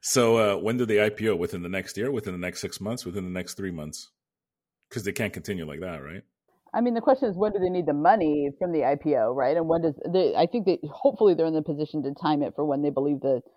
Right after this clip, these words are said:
Speaker 2: the peak will be, and so that this infusion of, um, evidently much needed cash, <laughs> um, into the organization will buy them the time to, to pick their moment. But,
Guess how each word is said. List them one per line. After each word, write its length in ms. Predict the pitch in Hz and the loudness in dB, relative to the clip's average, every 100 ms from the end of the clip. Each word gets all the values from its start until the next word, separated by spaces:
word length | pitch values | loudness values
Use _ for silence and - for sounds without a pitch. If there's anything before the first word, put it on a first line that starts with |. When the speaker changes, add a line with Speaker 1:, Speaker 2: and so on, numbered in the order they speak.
| _ _ _ _ _ | _ _ _ _ _
Speaker 2:
the 120 | 165 | 2
peak 320 | 156 269 269 | 4 2 2
will 80 | 175 | 0
be, 180 | 131 147 | 2 0
and 160 | 147 160 | 0 0
so 80 | 156 | 0
that 180 | 147 | 0
this 140 | 175 175 _ _ | -2 -4 _ _
infusion 580 | 175 170 262 277 214 202 | -4 -2 0 2 2 2
of, 220 | 165 151 - | 2 -2 -8
um, 280 | 180 180 - | -2 2 6
evidently 380 | 226 214 202 190 | 6 6 2 0
much 260 | 196 - - | -2 -4 -2
needed 300 | 202 170 151 | 0 2 2
cash, 400 | - - 156 - - - | -2 -2 -4 -8 -10 -12
<laughs> 220 | - - | -20 -2
um, 220 | 208 196 | 2 4
into 220 | 220 220 240 | 6 4 4
the 120 | 233 | 4
organization 680 | 214 190 190 180 185 175 156 | 4 2 0 0 2 0 0
will 120 | 165 | 0
buy 220 | 156 156 | 6 6
them 160 | 151 151 | 6 2
the 100 | 151 | 0
time 280 | 151 151 151 | 2 2 2
to, 200 | 151 147 _ _ _ _ | 2 0 _ _ _ _
to 80 | - | -6
pick 240 | 156 139 - | -2 -2 0
their 120 | 156 | 2
moment. 500 | 165 202 156 143 80 | 4 2 2 0 2
But, 160 | 156 | 0